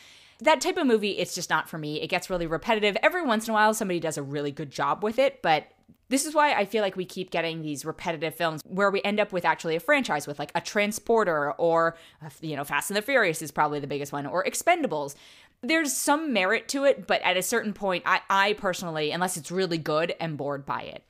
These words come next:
Now, this film in particular pairs Jason Statham with someone who I'm not a huge fan of, and that's Guy Ritchie. And, uh, okay, Guy Ritchie's last theatrical film, which actually was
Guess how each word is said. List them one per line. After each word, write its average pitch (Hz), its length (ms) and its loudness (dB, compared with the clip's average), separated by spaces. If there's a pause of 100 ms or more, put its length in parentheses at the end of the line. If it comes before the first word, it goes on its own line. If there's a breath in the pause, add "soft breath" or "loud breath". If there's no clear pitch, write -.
(300 loud breath)
Now, 190 380 2
this 349 240 -2
film 262 240 4
in 202 100 -2
particular 170 720 0
pairs 240 500 2
Jason 170 320 2
Statham 147 360 0
with 165 220 0
someone 262 220 -4
who 285 80 -2
I'm 285 120 -2
not 311 200 0 (100)
a 175 60 -2
huge 156 220 -6
fan 139 180 -6
of, 156 180 -10
and 190 100 -8
that's 240 140 -6
Guy 180 400 0
Ritchie. 151 400 -4
And, 165 260 2 (480 loud breath)
uh, 185 480 4
okay, - 360 -4 (160)
Guy 269 220 6
Ritchie's 247 440 -4
last 160 240 -2
theatrical 165 460 -2
film, 165 320 -2
which 262 180 -2 (100)
actually 359 380 -2
was 190 140 -8